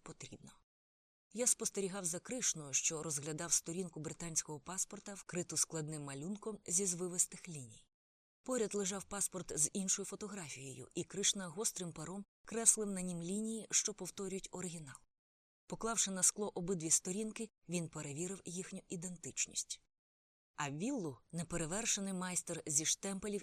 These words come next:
і печаток, провадив Гані, підводячи мене ще до одного столу.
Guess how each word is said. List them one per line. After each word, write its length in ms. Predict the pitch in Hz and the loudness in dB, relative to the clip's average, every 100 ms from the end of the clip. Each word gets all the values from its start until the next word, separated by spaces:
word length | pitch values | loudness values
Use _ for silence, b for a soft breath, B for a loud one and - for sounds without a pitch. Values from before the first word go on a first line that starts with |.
| - | -4
і 80 | 202 | -8
печаток, 640 | 165 - - - - - _ _ _ | -4 -4 -4 -8 -16 -18 _ _ _
провадив 400 | - 160 143 143 | -4 -2 -2 -4
Гані, 400 | 143 165 196 208 - | -6 -6 -6 -6 -8
підводячи 540 | - 196 214 202 202 190 | -4 -2 0 2 4 4
мене 220 | 190 190 | 0 0
ще 280 | - - 175 | 4 4 2
до 140 | 175 | -4
одного 320 | 170 151 143 151 | -4 -6 -4 -2
столу. 440 | - - - | -4 -6 -14